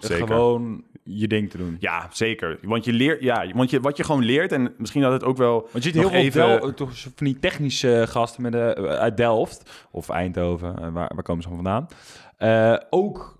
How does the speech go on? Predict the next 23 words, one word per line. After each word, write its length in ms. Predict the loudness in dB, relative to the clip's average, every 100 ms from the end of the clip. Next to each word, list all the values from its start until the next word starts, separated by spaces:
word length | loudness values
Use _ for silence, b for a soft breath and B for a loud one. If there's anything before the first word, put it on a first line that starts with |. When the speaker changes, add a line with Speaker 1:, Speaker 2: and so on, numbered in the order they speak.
| _
Speaker 2:
op 160 | -4 0
dit 160 | 0 0
soort 200 | -2 0
banen 340 | 0 2 2
Speaker 1:
Ja. 80 | 2
Speaker 2:
en 80 | -2
denk, 220 | -6 -8 -10 -4
zonder 320 | 0 0 0
finance 380 | 0 0 0 0
Speaker 1:
Heel, 100 | 0
Speaker 2:
achtergrond. 120 | 2
Speaker 1:
best 180 | 0 0
wel 240 | 0 2
veel 120 | 2
zelfs. 280 | 2 -2 0
Best 140 | 0
Speaker 2:
Ja. 60 | 2
Speaker 1:
wel 100 | 2
veel 100 | 0
mensen 220 | 2 0
uit 80 | 0
Delft. 260 | 2 0 0
Omdat 420 | 2 2 0 B